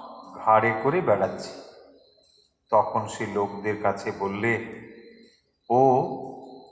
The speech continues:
উন্মস্ত হ্যায়।" সে অবস্থায়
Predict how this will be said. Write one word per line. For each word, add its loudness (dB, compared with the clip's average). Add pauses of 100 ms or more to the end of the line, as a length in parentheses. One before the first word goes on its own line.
(180)
উন্মস্ত 2
হ্যায়।" 2 (1200)
সে 2
অবস্থায় 2